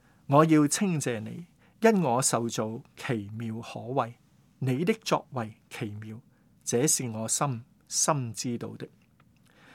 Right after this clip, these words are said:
人類呢，其實係非常之複雜嘅受造物。今日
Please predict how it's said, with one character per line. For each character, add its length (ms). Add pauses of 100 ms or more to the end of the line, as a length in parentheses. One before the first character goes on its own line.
(140)
人 320
類 200
呢， 140
其 120
實 200
係 160
非 220
常 180
之 140
複 240
雜 260
嘅 140
受 300
造 160
物。 260 (1000)
今 180
日 120